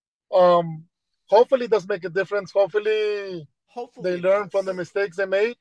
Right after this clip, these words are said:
Speaker 1: and they have the correct morals and say, "You know what? We did wrong. Now let's, um, redeem ourselves and get everything together and become better. And, like, let's, uh, return the money that we need to return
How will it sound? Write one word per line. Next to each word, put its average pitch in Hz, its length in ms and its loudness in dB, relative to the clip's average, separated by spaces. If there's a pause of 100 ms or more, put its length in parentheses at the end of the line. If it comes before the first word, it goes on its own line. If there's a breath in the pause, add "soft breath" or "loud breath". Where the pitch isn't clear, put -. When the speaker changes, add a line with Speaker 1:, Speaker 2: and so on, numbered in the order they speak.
(540)
Speaker 1:
and 180 320 0
they 175 100 -2
have 185 360 2
the 180 120 -4
correct 180 340 -6
morals 190 480 0
and 165 80 -20
say, 190 120 -8
"You 190 60 -12
know 190 100 0
what? 202 260 4 (140)
We 180 120 -6
did 180 180 -4
wrong. 202 420 4 (420)
Now 180 180 4
let's, 196 380 0 (500)
um, 180 400 -2 (120)
redeem 185 380 -4
ourselves 233 640 2 (360)
and 180 360 -6
get 196 160 2
everything 202 320 0
together 202 640 0 (300)
and 180 100 -14
become 185 320 0
better. 202 440 4 (500)
And, 170 520 -6 (320)
like, 180 220 2 (120)
let's, 185 280 -2
uh, 190 300 6
return 202 340 -8
the 208 120 -4
money 208 240 0
that 208 100 -2
we 202 80 -6
need 202 120 -10
to 208 100 -4
return 196 560 2